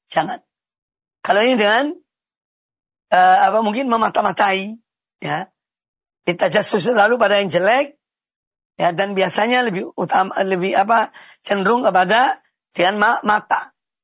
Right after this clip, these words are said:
ya, mencari tahu informasi dan melihat. Sedangkan tahassasu itu dengan informasi, eh, dari lewat teli-, telinga, lewat pendengar-,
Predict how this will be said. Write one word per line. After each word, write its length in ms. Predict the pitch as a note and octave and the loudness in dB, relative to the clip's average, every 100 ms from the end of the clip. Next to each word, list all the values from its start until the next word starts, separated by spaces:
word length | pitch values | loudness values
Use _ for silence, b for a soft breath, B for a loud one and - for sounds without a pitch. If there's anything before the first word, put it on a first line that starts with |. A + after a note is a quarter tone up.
| - | -8
ya, 160 | F3 | -6
mencari 400 | - D#3+ - F#3 | -6 -4 -4 -2
tahu 320 | F#3+ G#3 A3 G3 | 2 2 2 0
informasi 640 | G3+ G3 G3+ - C4+ E4 _ b | 0 0 0 0 -4 -4 _ b
dan 240 | - F#3 G3 | -4 -2 0
melihat. 400 | G#3+ D3 E3 _ _ _ _ _ - | -2 -2 -4 _ _ _ _ _ -4
Sedangkan 400 | G#3 A3+ A#3 - | -2 0 -2 0
tahassasu 720 | G#3+ A3+ G#3+ - B3 D#4 - B B | 0 0 0 0 2 0 -2 B B
itu 160 | F#3+ B3 | 0 2
dengan 240 | G#3+ A#3+ C4+ | 2 0 0
informasi, 720 | G3+ G#3+ G#3+ G3+ C4 D4 - B B B _ - | 0 2 0 0 -2 -2 -4 B B B _ 0
eh, 320 | G#3+ G#3+ G#3+ G#3 | 4 4 4 2
dari 320 | G3+ G3+ A#3+ | 0 0 2
lewat 640 | B3 A3+ B3+ C#4 - _ - | 2 4 2 0 -6 _ -4
teli-, 480 | A3 A#3+ D4+ - | -2 -2 -4 -8
telinga, 560 | - B3+ C#4 B3+ - - _ G3+ | -2 0 0 0 -4 -6 _ 0
lewat 240 | A3 A3+ | 2 2
pendengar-, 480 | A#3 G#3+ A3 C4 | 0 2 2 0